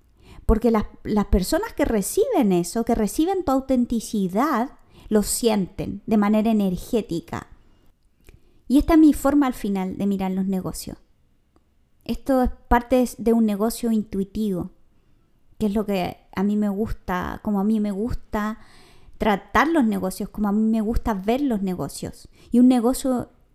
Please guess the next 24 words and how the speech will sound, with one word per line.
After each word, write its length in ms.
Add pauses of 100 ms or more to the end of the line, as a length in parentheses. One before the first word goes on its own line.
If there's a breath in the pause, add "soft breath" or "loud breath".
un 160
negocio 680
intuitivo 680 (1200 soft breath)
tiene 220
esta 260
parte 500
de 720
el 100
poder 580
de 120
la 80
autenticidad 920
de 120
cada 260
persona. 560 (960 soft breath)
Y 80
yo 140
trabajo 640
en 240
eso 340
primero, 460 (1300)
con 140
mis 140
clientas, 540